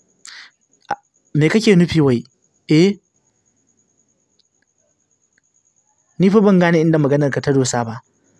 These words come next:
Shiru ya yi ya kasa cewa komai, amma zuciyarsa ta farfasa kawai take yi, saboda har ga Allah ransa zarginsa ne ya kawo mishi mamaya. Musamman yadda ya gana na,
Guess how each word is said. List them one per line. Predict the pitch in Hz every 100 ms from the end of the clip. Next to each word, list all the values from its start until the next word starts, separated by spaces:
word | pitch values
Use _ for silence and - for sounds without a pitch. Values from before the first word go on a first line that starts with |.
| _ _ _ _
Shiru | - 220 226
ya | 226
yi | 226
ya | 226
kasa | 220 220 208
cewa | - 185 147 131
komai, | 135 123 117 - -
amma | 151 180 190
zuciyarsa | 190 196 175 151 135
ta | 127
farfasa | 127 175 170 139
kawai | 170 151
take | 143 131
yi, | 120 113 - -
saboda | - 190 180 143
har | 131 170 196
ga | 170 -
Allah | 160 156 147
ransa | 165 165 139
zarginsa | 127 123 151 170 156
ne | 139 135
ya | 127
kawo | - 135 147
mishi | 151 131
mamaya. | 123 117 127 98 _ _ _ - - -
Musamman | 151 156 220 220 196
yadda | 180 165 156
ya | 143
gana | 143 135
na, | 117